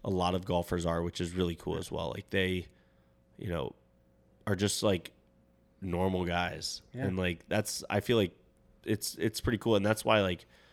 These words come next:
Speaker 1: it's so easy for us to talk because, like, you're a normal guy, I'm a normal guy. Like, they're just, like, normal guys just like the rest of us. They're not, like,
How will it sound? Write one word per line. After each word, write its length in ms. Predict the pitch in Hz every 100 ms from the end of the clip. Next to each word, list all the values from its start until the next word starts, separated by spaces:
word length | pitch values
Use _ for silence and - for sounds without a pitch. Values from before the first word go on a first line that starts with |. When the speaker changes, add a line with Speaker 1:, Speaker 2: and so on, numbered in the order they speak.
| _ _ _ _ _ -
Speaker 1:
it's 200 | 104 -
so 160 | 110
easy 180 | 101 95
for 160 | - 98
us 160 | 95
to 60 | 90
talk 260 | 87 87
because, 300 | - 90 92
like, 260 | 90 87 - _ - _ - -
you're 220 | 92 92 107
a 20 |
normal 200 | 107 104
guy, 200 | 98 98
I'm 100 | 101
a 40 |
normal 280 | 98 98 98
guy. 220 | 95 95
Like, 280 | 95 90 - - - -
they're 140 | 104
just, 340 | 98 107 - - - _ - _ -
like, 280 | 98 90 -
normal 260 | 104 101
guys 260 | 92 92 85
just 140 | 87
like 120 | 82
the 60 | 82
rest 220 | 82 -
of 60 | 76
us. 260 | - - -
They're 140 | 107 98
not, 260 | 98 -
like, 220 | 92 -